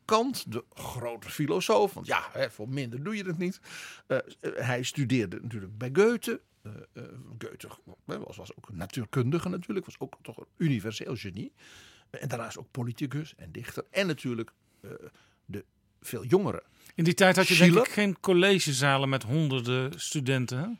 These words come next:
Speaker 1: Nee, maar collegezalen, hoorcolleges, dan kwa-, dan kon dus ook iedereen ook komen. En daar betaalde je voor. Dus een professor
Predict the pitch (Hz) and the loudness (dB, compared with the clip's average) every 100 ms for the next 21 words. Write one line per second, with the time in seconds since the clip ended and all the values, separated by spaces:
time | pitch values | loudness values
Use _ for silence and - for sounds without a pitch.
0 | _ _ - 143 156 151 196 214 - 190 | _ _ -6 -2 0 0 -2 -4 -4 -4
1 | 104 101 - 147 147 - 170 117 226 302 | -4 -4 -6 -6 -6 -4 -4 0 0 0
2 | 135 95 - - 147 123 107 139 - 123 | -4 -4 -6 -10 -6 -6 -6 -10 -8 -8
3 | - 196 117 135 170 165 117 107 123 - | -2 0 0 -4 -4 -4 -2 -4 -10 -4
4 | 226 226 104 - - 156 87 123 - 254 | -2 0 0 -4 -6 -6 -8 -8 -6 -4
5 | 180 107 101 - - 147 127 113 113 214 | -4 -8 -12 -12 -12 -10 -10 -12 -12 -10
6 | - 101 | -10 -10